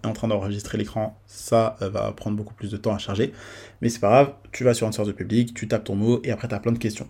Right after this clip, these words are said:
Et le but c'est que tu puisses faire des vidéos qui répondent à ces questions. Par exemple, il y a des gens qui vont dire, euh, comment, euh, là c'est pour la niche du jardinage, donc c'est vraiment une niche comme ça, donc par exemple, comment jardiner sans se faire mal au dos. Tu vois, ça c'est des questions que les gens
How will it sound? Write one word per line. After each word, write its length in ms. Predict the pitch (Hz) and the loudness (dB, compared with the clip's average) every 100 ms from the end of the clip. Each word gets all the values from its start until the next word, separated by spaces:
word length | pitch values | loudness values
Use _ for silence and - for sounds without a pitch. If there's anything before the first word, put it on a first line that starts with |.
| - | -10
Et 80 | - | -4
le 80 | 101 | -2
but 320 | 101 127 131 | 2 0 0
c'est 140 | - 107 | -6 -6
que 80 | |
tu 100 | - | -6
puisses 180 | 101 104 | -8 0
faire 120 | 120 | 2
des 80 | 110 | 4
vidéos 240 | 98 98 113 | 2 0 0
qui 140 | 107 | 0
répondent 160 | 101 110 | -2 -2
à 80 | |
ces 100 | 104 | -2
questions. 220 | 104 101 95 | -6 -8 -8
Par 140 | - 98 | -4 -2
exemple, 280 | 95 110 117 | 0 0 0
il 60 | |
y 20 | |
a 40 | 101 | -2
des 100 | 98 | -4
gens 100 | 104 | -4
qui 100 | 110 | -6
vont 140 | 110 | -6
dire, 300 | 98 120 - - - - - - | 2 2 2 -6 -20 -20 -20 -6
euh, 100 | - - | -6 -2
comment, 400 | 101 104 117 110 | 2 4 6 6
euh, 140 | 92 - - - - - | 4 -2 -10 -20 -20 -6
là 80 | - | -4
c'est 100 | - | -2
pour 120 | - | 0
la 60 | 104 | 2
niche 160 | 104 | 2
du 80 | 107 | 0
jardinage, 440 | 104 104 107 117 104 | 0 2 4 4 2
donc 140 | 104 | -4
c'est 100 | - | -8
vraiment 380 | 104 107 110 101 - - - | -4 -2 -2 -4 -10 -20 -2
une 80 | 113 | 2
niche 120 | 110 | 4
comme 120 | 110 | 4
ça, 160 | 104 135 | 6 8
donc 160 | 120 - | 6 4
par 100 | 101 | 4
exemple, 240 | 120 127 - | 4 2 8
comment 240 | 143 143 | 10 10
jardiner 340 | 139 117 120 | 10 8 6
sans 140 | 143 123 | 4 2
se 80 | - | 4
faire 160 | 131 | 6
mal 160 | 123 117 | 8 8
au 20 | |
dos. 160 | 101 - - | 6 -2 2
Tu 60 | |
vois, 120 | 127 131 | 6 6
ça 100 | 147 | 6
c'est 140 | 123 | 4
des 80 | 107 | 2
questions 240 | 107 143 | 0 0
que 60 | 139 | 2
les 40 | |
gens 240 | 113 127 | 2 0